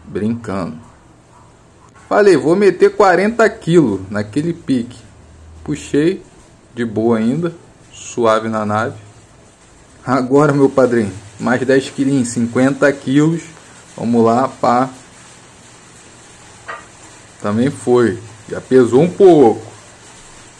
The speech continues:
Vamos lá, sessenta quilos agora. Vamos lá, tropa. Mantive, puxei. Ainda consegui fazer naquele esquema. Vamos pra setenta quilos, filhote. Vamos lá.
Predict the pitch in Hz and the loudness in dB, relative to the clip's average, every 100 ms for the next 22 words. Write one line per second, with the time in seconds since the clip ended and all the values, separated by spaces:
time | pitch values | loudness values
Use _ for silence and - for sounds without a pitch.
0 | - - 107 117 123 123 135 - - 127 | -20 -8 -2 2 2 2 2 -2 0 0
1 | 117 - 139 147 147 - 135 135 127 135 | -2 -2 -2 0 -2 -2 -2 -2 2 2
2 | 117 113 127 139 143 - _ _ _ _ | 4 2 4 2 -2 -12 _ _ _ _
3 | _ _ _ 113 117 117 117 143 160 120 | _ _ _ -4 0 2 2 2 2 2
4 | - - - _ _ _ _ _ _ _ | 0 -16 -20 _ _ _ _ _ _ _
5 | - 110 117 117 - 151 143 139 - 143 | -14 -4 -2 -4 -4 -4 -4 -6 -4 -6
6 | - - 135 156 185 180 - - - - | -6 -2 2 4 2 -2 -20 -20 -20 -20
7 | - - - 95 110 127 127 156 165 165 | -20 -20 -12 -6 0 0 0 -6 -6 -8
8 | 175 208 190 180 202 196 190 233 233 - | 0 2 4 4 2 -2 -2 -2 -6 -2
9 | 202 185 131 104 90 - - - 107 127 | 0 2 0 -2 -8 -16 -20 -14 0 0
10 | 175 185 180 185 - 208 190 - 185 208 | 0 0 2 2 4 4 4 -2 0 0
11 | 240 247 247 - 202 190 131 - 120 107 | 2 0 0 0 4 4 2 -2 -2 -2
12 | 80 - - - - - _ _ - _ | -2 -8 -18 -20 -20 -20 _ _ -20 _
13 | _ _ _ _ _ _ _ _ 101 107 | _ _ _ _ _ _ _ _ -10 -6
14 | 101 104 127 143 | -2 0 0 -2